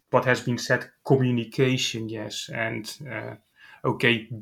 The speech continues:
being agile is, is less focus on documentation, is, is, but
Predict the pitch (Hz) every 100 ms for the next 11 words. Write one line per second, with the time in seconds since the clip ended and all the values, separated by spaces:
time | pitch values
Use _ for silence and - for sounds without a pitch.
0 | - 156 147 135 139 - _ - 147 135
1 | - 131 117 120 123 - 123 123 113 135
2 | 131 131 - - 131 127 127 127 117 110
3 | - 117 120 107 139 143 139 117 107 107
4 | 117 107 107 120 120 -